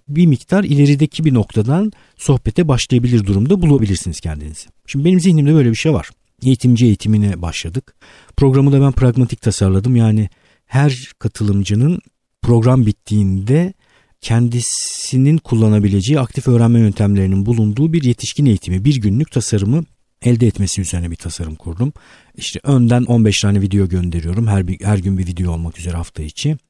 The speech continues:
İki gün sınıf içi eğitim, sonra on gün boyunca hafta içi video gönderimi, sonra tekrar iki gün sınıf içi eğitim. Videolarda bir takım görevler veriyorum. Böyle enteresan karma bir tasarımın olduğu, ben daha önce rastlamadım. Yani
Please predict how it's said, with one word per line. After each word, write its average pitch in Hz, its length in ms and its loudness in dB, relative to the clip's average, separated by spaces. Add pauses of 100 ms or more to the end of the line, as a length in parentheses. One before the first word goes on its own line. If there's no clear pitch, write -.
(180)
İki 120 200 -2
gün 92 160 -2
sınıf - 280 -4
içi 139 180 -4
eğitim, 135 340 -2 (340)
sonra 127 260 2
on 147 280 2
gün 117 160 4
boyunca 87 540 -2
hafta 92 300 -10
içi 80 380 -12
video 113 260 -2
gönderimi, 131 500 0
sonra 156 240 -2
tekrar 139 280 -2
iki 107 180 -6
gün 147 100 0
sınıf 113 300 -6
içi 85 200 -10
eğitim. 95 460 -8 (460)
Videolarda 117 540 2
bir 107 40 -4
takım 120 300 0
görevler 101 520 2
veriyorum. 85 460 -6 (340)
Böyle 110 120 0
enteresan 123 560 0
karma 120 420 2
bir 110 40 -2
tasarımın 98 680 -2
olduğu, 92 400 -4
ben 113 220 0
daha 104 120 2
önce 98 140 0
rastlamadım. 98 480 0
Yani 87 200 -4